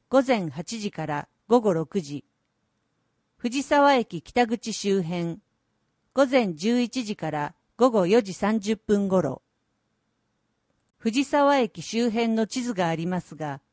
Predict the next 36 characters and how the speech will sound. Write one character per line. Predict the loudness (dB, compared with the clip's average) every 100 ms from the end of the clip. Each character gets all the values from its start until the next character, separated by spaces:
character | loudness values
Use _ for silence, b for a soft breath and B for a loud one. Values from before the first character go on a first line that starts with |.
| _ _
説 | -6 -2 2
明 | 4 4
は | 2 0
省 | 0 0
略 | 0 -4
し | -10 -6
ま | -4 -6
す。 | -12 _ _ _ _ _ _ _ _ _ _ _ _ _ _ _ _
カ | 0
ラ | 4 4
ー |
写 | 2 0
真 | 0 -4
が | -2 -2
五 | -2
枚 | 0 2 2
あ | 0
り | 0
ま | -4 -6
す。 | -8 _ _ _ _ _ _ _ _ _
一 | -16 -2 2
枚 | 2 2
目、 | 0 -2 -6 -10 _ _ _ _ _
フ | _ 2
ラ | 4
ダ | 4
ン | 0
ス | -2 -6
の | -6
写 | -6 -10
真 | -8 -6
で | -4 -6
す。 | -8 _ _ _ _ _ _ _ _ _
二 | -2 2
枚 | 2 2
目、 | 2 0 -4